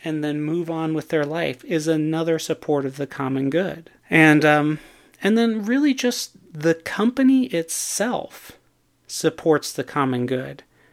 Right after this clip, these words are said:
Sure, they didn't start the company, they didn't work at the company, but they owned it. And that company, all else equal, was doing good work. It was providing dignifying labor. And so it,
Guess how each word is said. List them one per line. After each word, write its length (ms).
Sure, 340
they 200
didn't 240
start 480
the 80
company, 680
they 120
didn't 300
work 380
at 100
the 100
company, 640
but 220
they 220
owned 360
it. 320
And 160
that 140
company, 640
all 300
else 280
equal, 640
was 260
doing 380
good 240
work. 400
It 80
was 120
providing 800
dignifying 760
labor. 560
And 160
so 160
it, 180